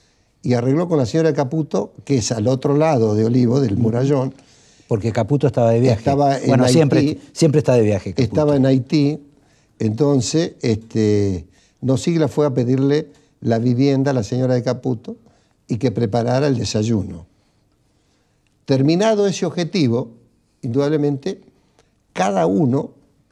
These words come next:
Speaker 1: hizo la tarea que tenía que hacer. ¿Qué tenía que hacer? Nosigla encargarse de que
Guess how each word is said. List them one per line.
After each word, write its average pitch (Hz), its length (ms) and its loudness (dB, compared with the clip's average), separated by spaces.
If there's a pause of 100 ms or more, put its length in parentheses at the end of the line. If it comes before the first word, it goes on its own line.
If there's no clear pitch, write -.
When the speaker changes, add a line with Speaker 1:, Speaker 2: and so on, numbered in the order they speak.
(120)
Speaker 1:
hizo 156 260 -2
la 139 140 0
tarea 131 260 0
que 123 120 0
tenía 127 260 -2
que 127 60 -4
hacer. 139 340 -4 (460)
¿Qué 180 100 -4
tenía 165 200 2
que 117 80 2
hacer? 92 300 -6 (240)
Nosigla 180 440 -2
encargarse 135 680 0
de 107 120 0
que 110 400 -6